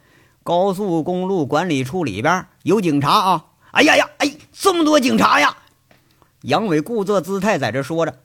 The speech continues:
说了半天也没个回音儿，侧头一看，哎，你看，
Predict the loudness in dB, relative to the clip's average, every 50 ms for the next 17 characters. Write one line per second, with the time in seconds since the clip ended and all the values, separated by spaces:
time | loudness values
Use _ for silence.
0 | _ _ -4 0 2 4 4 4 4 2 2 2 0 2 2 2 0 0 0 0
1 | 0 0 0 0 0 0 0 0 0 0 0 -2 -4 _ _ _ _ _ -6 -2
2 | 0 0 2 2 0 0 0 -2 -2 0 -2 0 -2 -4 -6 -10 _ _ _ _
3 | _ -2 -2 0 0 0 0 -2 -2 -4 -6 -6